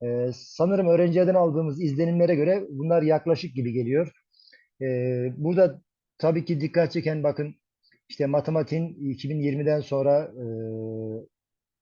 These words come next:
gitgide katsayısının gerilemesi, bayağı bir gerilemesi. Yani Türkçe ve fendeki artışı da kendiniz de görüyorsunuz. Ya ben de diyorum ki yani bu böyle kalacaksa hep böyle kalsın. Atıyorum iki bin yirmi dört L G S'si için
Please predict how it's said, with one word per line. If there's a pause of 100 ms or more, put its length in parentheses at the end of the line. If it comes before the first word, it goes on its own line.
(300)
gitgide (200)
katsayısının
gerilemesi, (220)
bayağı
bir
gerilemesi. (440)
Yani
Türkçe
ve
fendeki
artışı
da
kendiniz
de
görüyorsunuz. (800)
Ya
ben
de
diyorum
ki
yani (320)
bu
böyle
kalacaksa
hep
böyle
kalsın.
Atıyorum
iki
bin
yirmi
dört
L
G
S'si
için